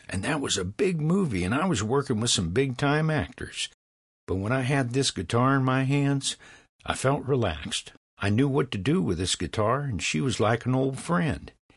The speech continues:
That's how I was able to get through it." When he finished the story, the stranger handed him the guitar and said,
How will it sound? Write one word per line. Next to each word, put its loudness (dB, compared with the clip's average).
That's 0
how 2
I 4
was 2
able 2
to -4
get 0
through 0
it." -14
When 0
he 0
finished 0
the -4
story, -2
the -4
stranger 0
handed -2
him 0
the -2
guitar -2
and -2
said, -2